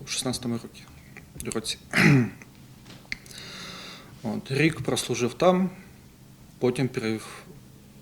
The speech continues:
перейшов на, о, в, у місті Маріуполь. Потім звільнився, около трьох місяців побув на гражданці і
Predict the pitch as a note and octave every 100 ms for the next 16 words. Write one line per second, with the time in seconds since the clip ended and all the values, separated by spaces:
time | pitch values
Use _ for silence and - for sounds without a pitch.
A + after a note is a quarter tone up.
0 | - - - - - - - A2 - B2
1 | B2 A#2+ A2+ A2 A2+ A2 A2 A1 A2 -
2 | G#1+ G#1+ - - B5 B5 B5 B5 B5 -
3 | _ - - - - - - - - A#2
4 | A2 - A2+ A2 G#2 F#2+ G#2+ - - -
5 | - - - - - C3 C3 A#2+ G#2+ A#2+
6 | A#2 B2 D3+ - F3 F#3+ - - - -
7 | - - - - - - - - - -
8 | - - - - - - - C3+ - A#2
9 | A#2+ A#2 A2+ - A#2+ A#2 - B2+ A#2 -
10 | - - G#2+ - - - - - - -
11 | A#2 A#2 A#2 - - A2+ G#2 G#2 - -
12 | - - - A2+ G#2+ E3 F3+ F3 C3+ B2+
13 | - B2 D3 D3 B2+